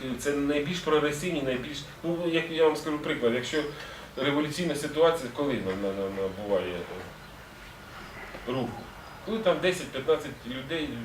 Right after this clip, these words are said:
відсотків людей починають думати по-іншому. Тоді починається якийсь революційний рух.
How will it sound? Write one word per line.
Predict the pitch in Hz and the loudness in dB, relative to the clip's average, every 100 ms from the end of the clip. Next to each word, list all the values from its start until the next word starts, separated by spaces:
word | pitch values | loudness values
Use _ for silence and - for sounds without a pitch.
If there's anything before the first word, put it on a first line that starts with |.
| 110 | -6
відсотків | 120 120 139 127 120 | -6 -6 -6 -6 -6
людей | 127 156 147 | -2 -2 -2
починають | 107 - 120 107 | -4 0 0 0
думати | 113 113 90 | -2 -4 -4
по-іншому. | 120 101 92 - - - - - - - | -4 -4 -6 -12 -16 -16 -18 -16 -14 -10
Тоді | 131 | -8
починається | - 135 - 120 113 113 | -6 -6 0 2 2 0
якийсь | 107 113 107 107 107 | -6 -6 -6 -6 -4
революційний | 110 107 101 107 95 | -4 -4 -6 -6 -6
рух. | 87 | -6